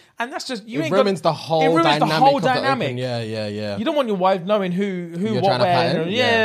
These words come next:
Speaker 1: yeah, yeah. It ruins the whole marriage. So it's never gonna work for him. It was never gonna work for him.
Speaker 2: Yeah.
Speaker 1: He just fantasized it.
Speaker 2: The whole thing.
Speaker 1: He thought, "Bruv, I've got pum at home, I've got pum out on these streets.
Speaker 2: Yeah.
Speaker 1: Like, it's easy.
Speaker 2: Mm.
Speaker 1: And then I've got everything I wanna do, like the snuggle bugs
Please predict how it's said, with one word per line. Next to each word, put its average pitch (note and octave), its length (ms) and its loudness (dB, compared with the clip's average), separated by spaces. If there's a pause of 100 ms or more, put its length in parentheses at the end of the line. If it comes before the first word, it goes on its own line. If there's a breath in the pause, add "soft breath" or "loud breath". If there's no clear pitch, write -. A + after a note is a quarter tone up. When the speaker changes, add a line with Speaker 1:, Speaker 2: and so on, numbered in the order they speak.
(100)
Speaker 1:
yeah, G3 60 0
yeah. E3+ 120 0
It F3+ 100 -10 (160 soft breath)
ruins G#3 180 0
the G3 60 -2
whole A3 140 2
marriage. E3 200 -2
So G3 140 0
it's F3+ 180 -6
never A#3 360 -4
gonna G#3 200 -2
work F#3 260 2
for - 80 -10
him. G#2 260 -14 (680)
It G#3+ 60 -4
was G#3+ 180 2
never A3 320 2
gonna A3+ 160 2
work G#3 180 4
for F3+ 60 -2
him. D#3 140 -2
Speaker 2:
Yeah. F2 100 -8 (140)
Speaker 1:
He G#3 160 0
just F#3+ 180 -2
fantasized F#3 640 0
it. F2 180 -14 (100)
Speaker 2:
The G#2 120 -6
whole G2+ 180 -4
thing. - 180 -14
Speaker 1:
He G3 100 6
thought, F#3+ 240 4
"Bruv, D#3 200 4
I've D3 80 -2
got C#3+ 160 -4
pum G#3+ 180 0
at G3+ 80 -4
home, E3 260 4
I've C#3 140 -4
got - 120 -10
pum E3 200 -2
out D#3 140 0
on C#3+ 80 -8
these C#3 140 -6
streets. A#2+ 520 -6
Speaker 2:
Yeah. E2+ 140 -10 (240 soft breath)
Speaker 1:
Like, C3+ 140 -2
it's C#3+ 160 -4
easy. D3+ 380 -2
Speaker 2:
Mm. G#2+ 280 -12
Speaker 1:
And E3 140 0
then D3+ 100 2
I've C#3+ 140 0
got C#3+ 320 0
everything F#3+ 400 2
I D#3+ 40 2
wanna D3+ 280 0
do, D#3+ 240 -2
like C#3 200 0
the D#3 80 -6
snuggle F3 360 0
bugs D#3 460 2